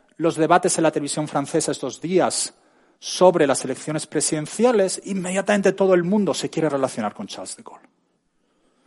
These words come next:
Porque Charles de Gaulle le dice a los franceses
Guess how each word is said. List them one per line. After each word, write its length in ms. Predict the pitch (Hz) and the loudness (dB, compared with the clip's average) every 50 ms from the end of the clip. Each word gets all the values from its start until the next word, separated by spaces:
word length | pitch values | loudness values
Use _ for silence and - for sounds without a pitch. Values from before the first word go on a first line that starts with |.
| _ _ _ _ _ _ _ - - _ _ - | _ _ _ _ _ _ _ -20 -20 _ _ -12
Porque 220 | - - - 113 | -10 -10 -8 -6
Charles 300 | - - 120 123 190 - | -4 -2 0 0 0 2
de 120 | 190 202 | 2 2
Gaulle 320 | 190 208 226 240 254 262 - - - - - - - - | 6 8 8 8 8 6 2 -4 -20 -20 -20 -20 -18 -12
le 160 | - 220 220 220 | -6 -4 -2 -2
dice 240 | - 170 - 233 | -2 -2 0 0
a 20 | 226 | 0
los 120 | 233 214 | 0 -2
franceses 800 | - - 202 190 180 - - 202 190 - - 151 - - - | -2 0 0 0 -2 -2 -4 -2 -2 -2 -4 -4 -6 -6 -8